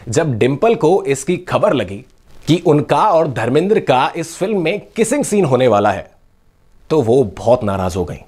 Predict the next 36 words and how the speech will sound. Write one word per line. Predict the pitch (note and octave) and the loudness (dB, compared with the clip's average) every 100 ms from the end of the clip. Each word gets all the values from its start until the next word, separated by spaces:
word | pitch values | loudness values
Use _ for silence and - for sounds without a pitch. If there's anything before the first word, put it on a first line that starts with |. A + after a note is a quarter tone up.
| - - - - - - - | -20 -20 -20 -20 -20 -8 0
उन्होंने | A#2+ A#2 D#3+ | 2 4 2
बहुत | A2+ A#2 E3 - | 0 0 0 0
कोशिश | E3+ D#3 F#3+ - | -2 0 -2 0
की | D3+ G#3+ - - - | 0 0 -4 -16 -6
कि | - | -4
इस | G#3+ - A3 - | -2 2 0 0
सीन | - F3+ F#3 | 0 2 2
को | E3+ D#3+ | 2 2
हटवाया | A2 A#2+ A#2+ C3 | 0 0 2 2
जाए, | B2 C3 - _ _ _ _ - | 0 -4 -12 _ _ _ _ -2
लेकिन | B2 D3+ A3 E3 | 0 2 2 2
जो | D#3+ G3 | 2 2
फिल्म | E3 F#3 | 2 0
के | F#3 G3 | 2 0
मेकर्स | C3+ C3 C#3+ A#3 - | 2 2 2 0 0
थे | C3 D3+ | 0 0
उनका | C3+ B2+ C3 | 0 0 0
मानना | A#2 G#2+ C3 C3+ | 0 -2 -2 -2
था | C3 B2 | -2 -4
कि | D3 E3+ - - - | -4 -6 -10 -16 -4
ये | G#2+ F#3 | 2 2
सीन | G#3 B2 G#2+ - - - - | 2 0 -4 -6 -18 -20 -4
हिट | E3 B2 | -4 -2
होने | B2 D3+ | -2 0
वाला | C#3+ B2 | 2 0
है | G2 - - _ _ _ - | -2 -8 -20 _ _ _ -2
और | F3 | -2
हुआ | A#2 C3+ F#3 | 0 0 2
भी। | A3+ C#3 - _ _ _ _ _ _ _ | 0 -4 -10 _ _ _ _ _ _ _
फिल्म | G#3 A#3 B3+ | -2 0 -2
से | - F3 G3+ - | 0 0 0 -2
उस | E3+ - | -4 -4
सीन | - C3+ | -4 -4
को | A#2 A2+ | 0 0
नहीं | A#2+ - A2 | 0 0 -2
हटाया | F2+ - - | -4 -12 -16